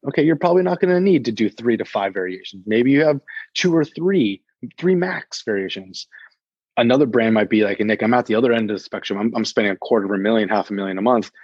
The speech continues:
You should be five to ten. You should be five to fifteen. And that, that, then we can even get even deeper into it and be like, "How many hero products are we creating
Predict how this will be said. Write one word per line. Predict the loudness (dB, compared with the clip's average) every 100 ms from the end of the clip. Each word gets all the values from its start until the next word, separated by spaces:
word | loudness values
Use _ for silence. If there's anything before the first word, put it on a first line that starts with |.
| -20 -14 -2
You | 0
should | 2 2
be | 2
five | 2 0 -2
to | -4
ten. | -4 -4 -4
You | -8
should | -10
be | -6
five | -2 0
to | -2
fifteen. | -2 -2 0 -2 0
And | -2
that, | -4 -6 _ _ 0
that, | 0 2
then | 0 2
we | 0
can | 0
even | 0 0 -4 -10 _ _ _ -4
get | 0
even | 2 0
deeper | 0 -2 0 -2
into | -2
it |
and | -2
be | -4
like, | -6
"How | -6
many | -2 -2
hero | -2 -4 0 0
products | 0 -2 -4 -4 -10
are |
we | -12
creating | -6 -6 -6 -12